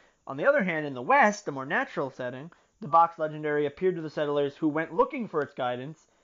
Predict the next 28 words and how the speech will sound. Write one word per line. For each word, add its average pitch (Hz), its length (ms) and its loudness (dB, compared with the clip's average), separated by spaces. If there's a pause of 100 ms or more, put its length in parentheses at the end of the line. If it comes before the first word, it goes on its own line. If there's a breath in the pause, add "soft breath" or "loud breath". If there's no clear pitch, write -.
(180)
It 156 120 0
helps 180 260 2
their 175 140 -4
civilization 160 640 -4
much 190 220 2
more 170 160 0
directly. 147 640 -2 (140)
It 143 180 -10
physically 196 560 2
appears 190 460 4
to 156 100 -4
help 170 180 2
the 156 60 -8
humans 156 380 -4
with 127 180 -12
difficult 170 500 -2
tasks 156 540 4
like 135 180 -4
lumber 147 500 0
and 127 140 -8
mining, 147 460 -4
that 139 160 -10
kind 131 140 -10
of 123 60 -16
stuff. 117 220 -10 (400)
So 165 140 -2
the 165 220 -4
East - 420 0